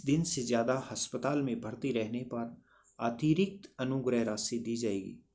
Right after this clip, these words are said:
इसके अनुसार हर दस दिन की अवधि के अंत या छुट्टी की तारीख तक प्रतिदिन तीन हज़ार रुपये दिए जाएंगे। अप्रिय घटना के दौरान गंभीर रूप से घायल होने पर हर दिन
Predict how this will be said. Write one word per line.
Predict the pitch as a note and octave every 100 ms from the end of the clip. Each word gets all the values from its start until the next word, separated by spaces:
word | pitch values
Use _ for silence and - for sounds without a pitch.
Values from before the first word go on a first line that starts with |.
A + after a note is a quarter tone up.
| _ _ _ _ - - A#2+
इसके | - B2 A2+
अनुसार | A#2 A#2 C#3+ C#3 - _ _ _ _ _ _
हर | - E3 F#3 F3+
दस | D3+ D3+ -
दिन | F#3+ F#3
की | C#3 C#3 -
अवधि | A2+ A2 C#3+
के | C#3+ A#2+ A#2+ A#2+
अंत | C#3 C#3 - _ _ _ A2+
या | A#2 A#2 A#2+
छुट्टी | - A#2+ D#3
की | D3+ A#2+
तारीख | A#2+ A2 A#2 -
तक | A2 G#2+ - _ _ _ _ _ _ C3+
प्रतिदिन | C#3+ F3 D#3+ B2 B2 B2+
तीन | C#3 C#3+
हज़ार | A#2+ A2+ A#2
रुपये | A2 G#2+
दिए | G#2 A2+
जाएंगे। | A#2 B2+ C3+ C#3+ - _ _ _ _ _ _ _ _ _ _ _ _
अप्रिय | C3+ C#3 F#3 G#3 F#3
घटना | C#3 - D3
के | D3 A#2+
दौरान | A#2 C#3+ C#3+ B2
गंभीर | A2 A#2+ D3 C#3+
रूप | B2+ -
से | C3
घायल | B2 A#2 B2+
होने | B2 A#2 A#2
पर | A#2 A2+ - _ _ _ _ _ -
हर | D3 D3+ C#3+
दिन | D#3 D#3+